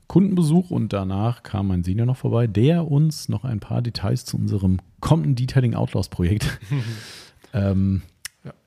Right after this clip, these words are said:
Speaker 2: da geht's in die heiße Phase.
Speaker 1: Da geht's in die heiße Phase, ja. Das, äh,
Speaker 2: Demnächst
Speaker 1: gestern
Speaker 2: geht's los.
Speaker 1: Grafikerin da gewesen. Äh, Packungsdesign
Speaker 2: Hm.
Speaker 1: steht auch. Hm. Ja, es wird
Speaker 2: Naja, die Idee steht da schon, aber das Design ist ja noch nicht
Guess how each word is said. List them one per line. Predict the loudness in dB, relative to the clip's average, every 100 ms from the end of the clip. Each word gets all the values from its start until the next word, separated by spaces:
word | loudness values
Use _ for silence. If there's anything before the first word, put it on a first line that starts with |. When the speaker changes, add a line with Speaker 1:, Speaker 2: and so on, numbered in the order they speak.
| _
Speaker 2:
da | -10
geht's | -10 -8
in | -6
die | -4
heiße | -4 -6
Phase. | -8 -10 -8 -6
Speaker 1:
Da | -6
geht's | -2 0 2
in |
die | 4
heiße | 4 0
Phase, | -2 -2 -2 -2
ja. | -4 -4
Das, | -4 -10 -10
äh, |
Speaker 2:
Demnächst | -8 -4 -4 -4 -4
Speaker 1:
gestern | -2 0
Speaker 2:
geht's | -2
los. | -2 -2
Speaker 1:
Grafikerin | 0 2 2
da | 2 2
gewesen. | 2 2 4 4 2 0 -8 _ _ -20 -20 -20 -20 -20 _ -4
Äh, | 0 4 4 2 -2 -4
Packungsdesign | -4 4 4 4 0 4 8 10 8
Speaker 2:
Hm. |
Speaker 1:
steht | 6 4 2 2 0
auch. | 2 0 -4 -14 -18 -20 -20 -20 -12 4
Hm. | 6 6 2 -2 -10 -20 _ -14 -12 -2
Ja, | -2
es | 2 0
wird |
Speaker 2:
Naja, | 2 -2
die | -2
Idee | -4 -2 -2
steht | -2 -8 -10
da | -10 -10 -12 -14
schon, | -14 -14 -12
aber | -12 -12 -14 _ _
das | _ -16
Design | -12 -10 -10
ist | -10
ja | -10
noch | -8
nicht | -10 -14